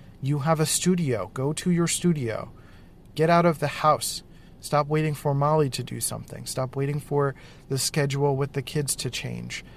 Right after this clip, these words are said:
Stop waiting for your client to give you more money,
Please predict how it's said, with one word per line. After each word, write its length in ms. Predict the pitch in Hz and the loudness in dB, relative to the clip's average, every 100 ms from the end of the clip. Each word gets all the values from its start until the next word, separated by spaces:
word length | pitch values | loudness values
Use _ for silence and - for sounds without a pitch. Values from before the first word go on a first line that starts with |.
| - - | -20 -12
Stop 380 | - 143 147 - | -2 0 0 -2
waiting 380 | 147 147 143 135 | -2 0 0 -2
for 500 | - 139 135 135 127 - - - - - | -6 -2 0 0 -2 -8 -20 -20 -20 -10
your 240 | 131 139 135 | -2 0 0
client 480 | - 151 147 131 | -2 0 2 0
to 220 | - - 139 | -4 -4 -2
give 220 | 139 131 | -2 0
you 160 | 135 | 0
more 220 | 135 135 131 | 2 2 2
money, 360 | 135 123 110 | 2 0 -6